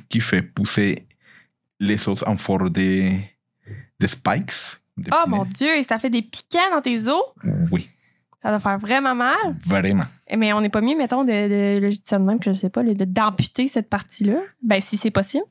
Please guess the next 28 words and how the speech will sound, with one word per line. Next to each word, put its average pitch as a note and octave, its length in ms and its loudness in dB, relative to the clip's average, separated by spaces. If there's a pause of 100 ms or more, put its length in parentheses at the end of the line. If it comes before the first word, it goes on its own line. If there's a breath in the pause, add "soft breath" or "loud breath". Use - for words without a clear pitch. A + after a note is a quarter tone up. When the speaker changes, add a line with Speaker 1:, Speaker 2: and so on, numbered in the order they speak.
(320)
Speaker 1:
Probablement, F#2 580 0
oui. F2 100 0
Speaker 2:
Genre, G3 300 0
on G3 140 0
enlève G3+ 240 0
cet - 140 -6
os-là A3 260 0
puis A3 160 -2
on F3+ 240 2
le F#3 100 2
remplace. F#3 640 -2
Je A#3+ 80 0
suppose G#3 320 0
qu'on G3+ 140 0
est G3 60 2
capable G3 260 0
de F#3+ 80 2
remplacer G3 340 0
des G3 240 0
os G#3 100 2
maintenant, C#4 280 -2
là, C#4+ 260 0
avec G3 200 0
n'importe G3 260 0
quoi, G#3+ 180 0
là. C#4+ 60 0
Euh, B3+ 440 0
ben, F#3+ 300 0